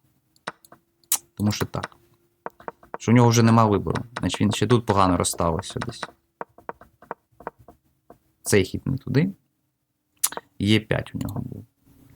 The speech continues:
Такий тичок, да. Проблема його в тому, що ось я хочу зіграти Д п'ять і поставити пішака в центр.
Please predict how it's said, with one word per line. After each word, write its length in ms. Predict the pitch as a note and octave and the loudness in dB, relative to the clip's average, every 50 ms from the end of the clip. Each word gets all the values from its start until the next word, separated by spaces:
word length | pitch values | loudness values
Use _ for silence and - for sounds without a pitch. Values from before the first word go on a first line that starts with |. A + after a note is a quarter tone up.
| _ - - - - | _ -20 -20 -20 -18
Такий 280 | - B2 A#2+ E3+ D#3+ C#3 | -14 -8 -4 -2 -2 0
тичок, 320 | - F#2+ - - F#2+ F#2+ | -2 -4 -6 -6 -8 -6
да. 180 | G#2 G2 - - - _ - - - - - - - - | -6 -6 -8 -10 -14 _ -12 -12 -8 -8 -10 -12 -8 -6
Проблема 300 | A#2+ C3 E3+ G#3+ A3 G#3 | -2 0 2 4 4 4
його 160 | F#3 F3 F3 E3 | 4 2 2 2
в 40 | |
тому, 220 | E3+ A3 A#3 G#3 E3+ | 2 2 2 2 2
що 260 | - - - D#3 D3 | 0 0 2 2 2
ось 280 | C#3+ D3 C#3 - - - | 2 2 0 -4 -10 -6
я 200 | - B2+ D3+ D#3+ | 0 2 2 2
хочу 320 | C#3+ - D3 C#3 C3+ C3+ | 2 2 0 2 2 2
зіграти 360 | B2+ B2 B2+ C3 C3 C3 C#3 C#3 | 2 2 2 2 2 2 2 0
Д 100 | D3 C#3+ | 0 0
п'ять 340 | C#3+ G3 A3+ A#3+ A#3 - | 0 0 0 -2 -2 -2
і 60 | C#3 C3 | -4 -4
поставити 580 | - C3 - - - D3 D#3+ D#3+ C#3+ C#3 B2+ | -4 -4 -6 -2 0 2 2 2 2 0 -2
пішака 340 | B2+ A#2+ - - - - B2 | -4 -4 -4 -4 -2 -2 -2
в 80 | A2+ A#2 | -2 -2
центр. 400 | - - - - C3 - - | -4 -6 -6 -6 -6 -8 -12